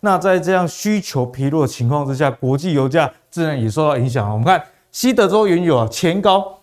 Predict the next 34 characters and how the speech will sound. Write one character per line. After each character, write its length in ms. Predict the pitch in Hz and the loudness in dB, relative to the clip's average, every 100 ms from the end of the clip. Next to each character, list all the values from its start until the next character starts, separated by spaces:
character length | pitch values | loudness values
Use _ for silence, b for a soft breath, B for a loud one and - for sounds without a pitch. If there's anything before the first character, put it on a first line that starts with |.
| - | -6
哦， 120 | 151 | -4
涨 220 | - 156 | 0 -2
到 60 | 170 | -2
一 100 | 254 | -4
百 240 | 196 139 147 | -2 -2 2
二 120 | 214 | 0
十 140 | - | 0
二 180 | - 202 156 | 0 0 0
美 180 | 127 123 | 0 0
元 200 | 117 123 | 0 0
每 240 | 139 175 | -2 -4
桶 280 | - 123 101 | -4 -4 -2
啊， 140 | 101 | -4
现 260 | 98 247 190 | 0 2 4
在 120 | 190 | 2
只 100 | 123 | 2
剩 180 | 165 160 b b b | 0 -2 b b b
八 120 | 170 160 | 0 0
十 160 | - | -2
八， 180 | 127 131 127 | 0 0 0
哎， 100 | 131 | -6
这 140 | 117 | -6
下 280 | - 156 190 | -8 -2 0
跌 140 | 120 117 | 0 -2
的 60 | |
幅 180 | 123 143 | -2 -2
度 240 | 170 143 B B B | 0 -2 B B B
也 100 | - | -6
是 160 | 113 170 | -4 -2
蛮 240 | 156 127 | -2 0
惊 180 | 120 156 | 0 -2
人 220 | 139 101 110 | 0 0 0
哈。 220 | 123 113 B B | 0 -2 B B
那 140 | - | -4